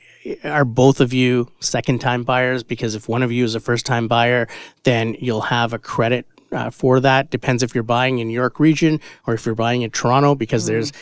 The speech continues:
Speaker 1: there's double land transfer tax in Toronto. So it really depends on your situation, Josh. There's a, a great calculator on real estate lawyers dot C A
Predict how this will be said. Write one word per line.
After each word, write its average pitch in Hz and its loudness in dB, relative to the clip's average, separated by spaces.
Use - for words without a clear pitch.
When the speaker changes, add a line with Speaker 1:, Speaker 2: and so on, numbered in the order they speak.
Speaker 1:
there's 120 -2
double 143 2
land 143 0
transfer 143 -2
tax - -2
in 139 -2
Toronto. 139 0
So - 4
it 147 6
really 208 8
depends 143 0
on 131 2
your 120 -2
situation, 120 -4
Josh. 123 -4
There's 117 0
a, 120 0
a - -6
great 180 4
calculator 117 0
on 117 -4
real 127 2
estate 131 2
lawyers 117 -2
dot 117 -4
C 117 -4
A 143 2